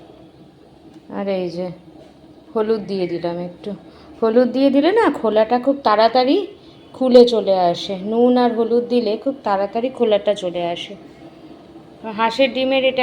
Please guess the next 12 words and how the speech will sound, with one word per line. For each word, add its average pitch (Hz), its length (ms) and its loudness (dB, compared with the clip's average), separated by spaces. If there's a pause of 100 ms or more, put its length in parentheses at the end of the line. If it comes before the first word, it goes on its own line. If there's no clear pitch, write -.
একটা 254 160 -2 (120)
সমস্যা 254 460 -2 (100)
হয়, 220 200 0 (280)
আর 247 80 0 (220)
কোনো 240 160 -2 (120)
সমস্যা 185 480 -6
হবে 175 280 -8
না 185 60 -10 (500)
ছাড়াতে 170 460 0
গেলে। 175 200 -4 (920)
চা 208 200 -16 (160)
হয়ে 226 200 -6